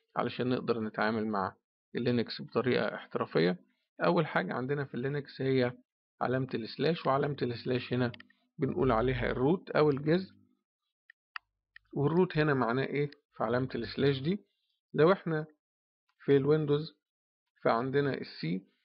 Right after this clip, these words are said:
السي ده بنبقى عارفين ان احنا عملنا install للويندوز على السي. نفس الكلام هنا عندنا في Linux، الروت ده بيبقى المكان اللي احنا عملنا فيه install لللينكس بكل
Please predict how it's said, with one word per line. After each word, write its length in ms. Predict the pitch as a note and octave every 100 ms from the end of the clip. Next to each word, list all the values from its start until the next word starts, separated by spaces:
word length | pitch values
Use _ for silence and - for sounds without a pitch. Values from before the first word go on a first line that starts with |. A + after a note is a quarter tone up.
| -
السي 240 | A#2+ - E3
ده 100 | D#3
بنبقى 380 | D3+ D3 - A2+
عارفين 380 | A#2 - D3
ان 160 | C3+ C3
احنا 300 | C3 - A#2
عملنا 400 | G#2 B2 D3+ C3+
install 420 | A#2+ A#2 - C3+
للويندوز 440 | B2 B2 B2+ A#2 A#2
على 300 | G#2+ A#2 -
السي. 480 | - - C#3 - _ _ -
نفس 240 | C#3 D#3+ D3
الكلام 400 | - C#3 C#3+ C#3
هنا 160 | C3+
عندنا 320 | A2+ A#2+ C3
في 100 | B2+
Linux، 400 | A#2+ B2 C3 B2+ - _ _ - -
الروت 340 | B2+ D3+ C#3
ده 60 | C#3+
بيبقى 280 | C#3 -
المكان 440 | A#2+ B2 A#2+ E3 E3
اللي 140 | C#3+
احنا 200 | - B2
عملنا 360 | A2+ C3 C3+ C3
فيه 280 | - B2+ B2+ _ _ - B2+
install 560 | B2 - C3+ C3 B2+
لللينكس 600 | B2 A#2+ B2 B2 A#2+ -
بكل 500 | - - B2+ A#2+ A#2